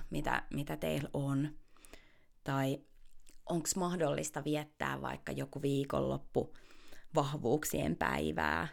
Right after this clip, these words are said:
niin, että yksi perheenjäsen vuorollaan saa vaikka suunnitella jotain tekemistä, jonka lähtökohtana on omat vahvuudet. Eli tuoda niit-, niitä vahvuuksia ja sitä vahvuuspuhetta siihen, siihen arkipäivään.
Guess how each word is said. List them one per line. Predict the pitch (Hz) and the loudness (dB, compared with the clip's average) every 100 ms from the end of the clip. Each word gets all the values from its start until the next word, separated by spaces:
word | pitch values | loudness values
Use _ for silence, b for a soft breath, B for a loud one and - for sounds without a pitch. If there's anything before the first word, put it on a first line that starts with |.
| - | -6
niin, | 165 143 143 139 | 0 2 4 2
että | 151 - 147 - - | 0 0 0 2 0
yksi | 160 - | 0 0
perheenjäsen | - 143 147 151 156 160 147 156 | 2 4 4 0 0 0 0 2
vuorollaan | 165 156 160 170 185 180 | 2 4 4 4 2 2
saa | 185 185 175 | 2 2 4
vaikka | 160 185 | 2 2
suunnitella | 214 196 196 175 175 160 151 B B | 4 6 6 4 2 4 2 B B
jotain | 165 151 151 | 0 2 2
tekemistä, | 151 151 156 156 151 165 151 - | 2 0 2 0 2 0 0 -4
jonka | 135 127 139 135 - | -4 0 2 0 0
lähtökohtana | 147 135 - - - - 90 90 | -4 -4 -6 -6 -6 -6 -4 -4
on | 95 - | -4 -6
omat | 82 101 - - | -4 -4 -4 -2
vahvuudet. | - - - - 247 - B B B | -2 -2 -4 -2 -4 -8 B B B
Eli | 214 | -4
tuoda | 214 247 262 196 | 0 0 2 2
niit-, | 180 170 170 - b b b | 0 -2 -6 -14 b b b
niitä | 180 165 175 | -2 -2 2
vahvuuksia | 180 170 160 156 - 143 | 0 2 0 0 0 -4
ja | |
sitä | 139 151 | -2 -2
vahvuuspuhetta | 151 156 147 - 143 143 - 139 | -2 -2 -6 -4 -6 -6 -6 -2
siihen, | - 147 147 147 - | 0 0 -2 -4 -6
siihen | - 143 143 143 | -6 -4 -4 -4
arkipäivään. | 143 151 156 139 143 147 151 151 | -6 -6 -6 -4 -4 -4 -4 -4